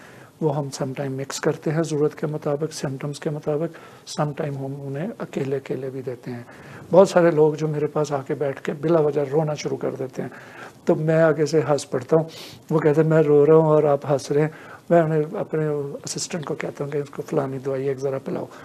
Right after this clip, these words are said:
वो दवाई पिलाने के पाँच दस मिनट के बाद वो भी हंसना शुरू हो जाते हैं। वो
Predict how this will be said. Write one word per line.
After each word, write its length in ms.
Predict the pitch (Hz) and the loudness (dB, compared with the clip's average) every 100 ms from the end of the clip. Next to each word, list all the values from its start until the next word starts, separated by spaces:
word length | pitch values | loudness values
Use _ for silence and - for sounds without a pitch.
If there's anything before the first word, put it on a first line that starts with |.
| - - - - | -20 -20 -8 -2
वो 60 | |
दवाई 200 | 160 156 | 4 4
पिलाने 320 | 160 170 156 151 | 6 4 4 2
के 100 | 156 | 0
पाँच 320 | 165 156 151 | 2 0 2
दस 200 | 151 - | 0 0
मिनट 180 | 147 147 | -4 -4
के 140 | - | -2
बाद 260 | 147 143 147 | 0 2 2
वो 120 | 147 | 2
भी 120 | 139 | 2
हंसना 320 | 147 143 - 135 | 0 -2 -2 -2
शुरू 240 | - 139 | 0 0
हो 60 | 135 | 0
जाते 200 | 135 | -2
हैं। 60 | |
वो 60 | 147 | -4